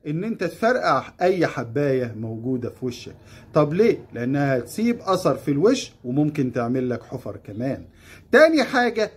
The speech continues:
شد الشعر بالإيد، لأن ده هيعمل لك تساقط للشعر والتهاب في فروة الراس. تالت حاجة إن أنت تحط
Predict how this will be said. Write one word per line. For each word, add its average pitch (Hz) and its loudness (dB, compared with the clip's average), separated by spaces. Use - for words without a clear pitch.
شد 254 -2
الشعر 190 2
بالإيد، 135 -6
لأن 233 2
ده 294 4
هيعمل 220 0
لك 139 -4
تساقط 233 -4
للشعر 196 2
والتهاب 151 0
في 135 -12
فروة 120 -6
الراس. 120 -4
تالت 254 4
حاجة 160 0
إن 143 0
أنت 156 -2
تحط 226 -2